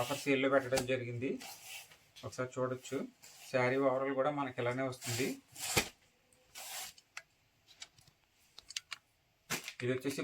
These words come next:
బ్లౌజ్ పీస్ అండి, పళ్ళు కలంకారీ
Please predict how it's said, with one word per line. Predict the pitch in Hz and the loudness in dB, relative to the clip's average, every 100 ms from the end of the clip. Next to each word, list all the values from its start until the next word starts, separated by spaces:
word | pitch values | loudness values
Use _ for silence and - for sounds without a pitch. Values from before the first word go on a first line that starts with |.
| 127 | 4
బ్లౌజ్ | 123 127 127 | 6 6 2
పీస్ | 139 139 | 0 2
అండి, | 127 135 - - _ _ _ _ _ - - _ - _ _ - - - - - | 2 0 0 -6 _ _ _ _ _ -20 -20 _ -20 _ _ -12 -12 -12 -20 0
పళ్ళు | 120 120 135 165 - | 4 4 4 0 2
కలంకారీ | 123 123 123 135 | 2 2 4 4